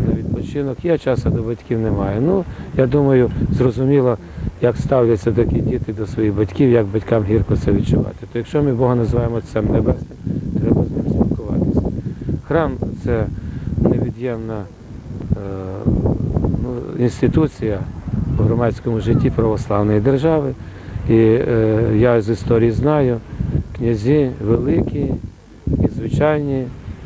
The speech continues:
коли почали будувати, е, починали будувати міста, спочатку споруджували храм, самі спали на соломі, а потім, вже коли храм був зведений, все інше навколо нього. А в нас,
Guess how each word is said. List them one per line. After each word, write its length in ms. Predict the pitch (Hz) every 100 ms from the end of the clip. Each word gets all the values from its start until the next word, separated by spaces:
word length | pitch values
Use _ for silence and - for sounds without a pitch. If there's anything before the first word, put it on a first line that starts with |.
| - -
коли 260 | 120 120
почали 440 | - - - 123 123
будувати, 540 | 113 117 117 117 113
е, 160 | 113 - - 120 120 113
починали 420 | 107 120 120 113
будувати 460 | 113 120 117 113 110
міста, 400 | 110 - - 143 - - - - -
спочатку 520 | - - - - - -
споруджували 500 | - - - - - -
храм, 200 | 135 151 - - - - - -
самі 280 | - 127 -
спали 360 | - 139 - -
на 200 | - -
соломі, 360 | 135 127 - - - - - - - - - - - - - - - -
а 100 | -
потім, 520 | - 147 151 143 135 123 - - - - - - - - - -
вже 320 | 113 101 127
коли 280 | - 117 117
храм 300 | - 117 110
був 180 | 113 117
зведений, 500 | 120 160 147 131 123
все 200 | 101 123
інше 480 | - 113 95 - 101 101
навколо 340 | 107 - - 101
нього. 220 | - 95 110
А 40 |
в 20 | 110
нас, 280 | 139 113